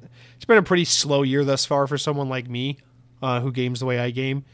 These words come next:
Um, but i-, i-, if this game continues to be as good as that demo was, um, it's right up there with Nobody Saves the World as the best games I've played this year. But, of course, we still got Sonic Frontiers coming out. So who knows? This twenty twenty-two might end up actually being a weird year for me where it's, like,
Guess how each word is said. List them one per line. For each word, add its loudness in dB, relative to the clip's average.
Um, -4
but -4
i-, -2
i-, -8
if -6
this -2
game -4
continues -4
to -12
be 0
as -2
good -6
as -2
that -4
demo -4
was, 2
um, -6
it's -6
right 0
up -2
there 0
with -4
Nobody -4
Saves -4
the -6
World -6
as -10
the -14
best -6
games -10
I've -14
played -12
this -10
year. -10
But, -12
of -20
course, 4
we -8
still -6
got -8
Sonic -2
Frontiers -6
coming -8
out. -10
So -12
who 0
knows? 0
This 0
twenty -4
twenty-two -2
might 0
end 0
up -2
actually -2
being 0
a 0
weird -2
year -2
for -10
me -8
where -6
it's, -10
like, -6